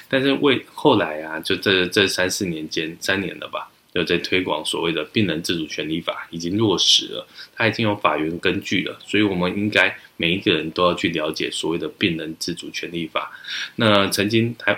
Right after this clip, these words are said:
我们前台北市长，目前还是现任啊，就是柯文哲先生，柯文哲市长，他曾经有一个演讲里面我听到，他讲得很有趣，他说人离开就是两种方式，一个叫做有插管，一个叫没插管。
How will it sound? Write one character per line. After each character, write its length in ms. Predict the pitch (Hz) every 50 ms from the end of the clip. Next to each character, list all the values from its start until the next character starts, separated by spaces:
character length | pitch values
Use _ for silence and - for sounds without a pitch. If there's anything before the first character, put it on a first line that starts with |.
| - -
我 40 |
们 100 | 98 95
前 160 | 95 - 104 104
台 100 | 104 101
北 120 | 98 90
市 180 | 87 - 104 95
长， 260 | 92 85 78 71 - - _ -
目 140 | - 120 117
前 160 | - 92 82
还 100 | 80 85
是 80 | 87 87
现 220 | - - 82 80
任 200 | 80 78 76 -
啊， 60 | - - -
就 120 | - 90
是 60 | 87
柯 180 | 85 - - 95
文 140 | 87 82 85
哲 140 | - 85 78
先 220 | - - 85 82
生， 240 | 80 - 87 82 80 - _ - - - - - - -
柯 140 | - 101
文 80 | 95 90
哲 140 | 85 82 76
市 200 | - - 85 80
长， 180 | - - - - - - -
他 120 | - 101
曾 180 | 95 - 87 85
经 260 | 92 90 90 92 90
有 160 | 87 80 80
一 60 | 78
个 140 | 78 90 82
演 240 | 78 78 76 85 95
讲 160 | - 78 - -
里 60 | -
面 160 | - 80 80 69
我 80 | 64 76
听 220 | - - 78 -
到， 260 | 78 - 78 - - - - - - - - - _ -
他 100 | - 127
讲 200 | - - 87 87
得 60 | 87
很 80 | 90
有 180 | 90 90 80 -
趣， 220 | - - - -
他 140 | 85 82 90
说 340 | 95 101 98 95 101 101 - 98
人 240 | 92 92 90 92 98
离 120 | 98 92
开 240 | 95 - 101 95 92 92
就 140 | - -
是 100 | 92 90
两 180 | 87 82 80 82
种 160 | 80 78 76
方 180 | 78 80 78 76
式， 180 | - - - - -
一 60 | 92 95
个 80 | 90
叫 120 | 87 95 90
做 120 | - 98
有 240 | 82 76 80 78 76
插 260 | - - - 87 87
管， 200 | 87 - - - - - _ -
一 60 | -
个 80 | 90 85
叫 140 | - 87 87
没 220 | 85 78 76 76
插 240 | 76 - - 82 78 73 -
管。 140 | - -